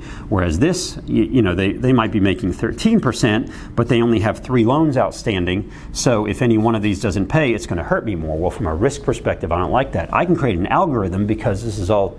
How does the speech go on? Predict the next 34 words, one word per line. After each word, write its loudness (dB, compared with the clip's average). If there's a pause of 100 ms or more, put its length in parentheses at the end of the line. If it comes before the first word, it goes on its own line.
transparent. -2 (1000)
Uh, 2 (100)
I 2
can 2
look 0
across 0
here 0
and 2
go, 2
"Look, 0
this -4
is 0
where 2
I 2
wanna 0
put -6
my -2
money." 0 (320)
I 0
might -2
decide 0
I 2
want 0
a -2
higher -2
interest -2
rate, 2
and -2
I'm 0
more 2
willing 2
to -8
do 2
these 0